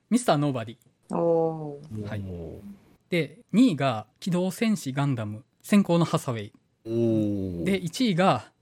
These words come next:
Speaker 1: あの子は貴族です。
Speaker 3: おー。
Speaker 1: はい。で、まず、新エヴァに関してなんですけれども、このメンバーになる前の、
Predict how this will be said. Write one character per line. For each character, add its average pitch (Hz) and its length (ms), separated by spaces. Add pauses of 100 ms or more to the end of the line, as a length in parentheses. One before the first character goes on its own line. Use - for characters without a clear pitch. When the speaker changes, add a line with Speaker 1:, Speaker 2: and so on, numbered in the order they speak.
(140)
Speaker 1:
あ 151 100
の 165 100
子 156 80
は 123 80
貴 139 140
族 123 180
で 110 80
す。 - 240 (160)
Speaker 3:
お 85 360
ー。 - 40
Speaker 1:
は 117 100
い。 76 80 (720)
で、 160 80
ま 240 140
ず、 202 220
新 196 320
エ 208 60
ヴ - 20
ァ 220 140
に 247 100
関 302 260
し - 80
て 120 380
な 135 180
ん 127 100
で 131 120
す - 160
け 131 120
れ 120 120
ど 117 100
も、 120 460
こ 311 100
の 330 80
メ 349 140
ン 277 160
バ 135 320
ー - 80
に 120 200 (200)
な 139 100
る 156 120
前 214 260
の、 117 260